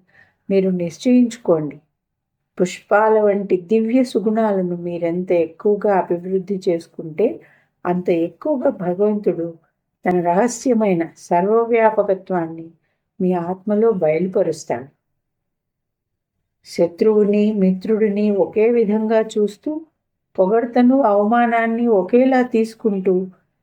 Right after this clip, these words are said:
శీతోష్ణాలలోనూ, సుఖదుఖాల అనుభూతులలోనూ ఒకే విధంగా ప్రశాంతంగా ఉండే వ్యక్తి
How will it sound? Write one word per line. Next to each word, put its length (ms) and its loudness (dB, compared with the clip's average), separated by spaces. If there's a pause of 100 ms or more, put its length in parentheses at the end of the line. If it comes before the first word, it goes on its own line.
(220)
శీతోష్ణాలలోనూ, 1500 2
సుఖదుఖాల 920 0
అనుభూతులలోనూ 1160 0 (500)
ఒకే 360 0
విధంగా 480 2
ప్రశాంతంగా 880 0
ఉండే 400 0
వ్యక్తి 640 -4